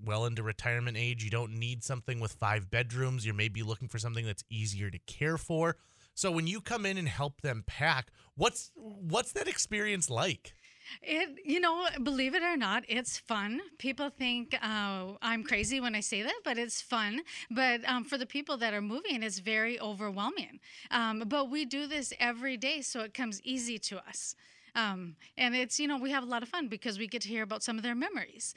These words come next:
Speaker 2: We get to hear about the time that they spent in their house that they've lived for thirty, forty, fifty years. Um, so it's very fun and rewarding.
Speaker 1: Now, let's talk about those people who maybe aren't moving but could still use someone to come in and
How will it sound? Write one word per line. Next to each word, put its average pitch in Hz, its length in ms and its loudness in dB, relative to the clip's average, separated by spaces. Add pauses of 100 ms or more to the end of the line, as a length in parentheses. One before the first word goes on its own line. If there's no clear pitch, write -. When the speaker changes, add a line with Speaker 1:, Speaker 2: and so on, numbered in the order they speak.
(160)
Speaker 2:
We 240 120 -2
get 220 160 -2
to 226 60 -6
hear 254 120 0
about 220 180 -4
the - 60 -14
time 233 200 0
that 226 120 -6
they 226 100 0
spent 330 320 -4
in 285 60 -4
their 202 100 -4
house 180 200 -4
that 208 120 -10
they've 196 180 -6
lived 190 160 -8
for 190 120 -10
thirty, 185 400 -6
forty, 190 320 -4
fifty 208 320 -4
years. 196 360 -4 (240)
Um, 240 160 2
so 302 220 -2
it's 254 140 -4
very 226 400 2
fun 220 320 -2
and 240 120 -2
rewarding. 262 500 -4 (180)
Speaker 1:
Now, 156 160 4
let's 220 180 2
talk 302 140 -4
about 247 160 0
those 180 120 -2
people 170 260 0
who 165 100 2
maybe 147 340 2 (720)
aren't 165 320 4
moving 139 800 4
but 127 220 -2
could 131 120 -4
still 151 300 0
use 135 380 0
someone 120 360 2
to 113 80 2
come 120 300 0
in 113 220 2
and 104 180 -2